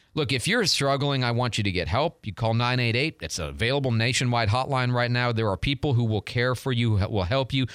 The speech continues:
You may need medical help. You may need, uh, pharmaceutical help, but just get help, okay? That's not the hard part to say.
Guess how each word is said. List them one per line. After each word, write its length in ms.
You 140
may 160
need 180
medical 480
help. 240
You 80
may 140
need, 240
uh, 380
pharmaceutical 640
help, 320
but 160
just 320
get 220
help, 420
okay? 400
That's 320
not 280
the 80
hard 240
part 200
to 80
say. 260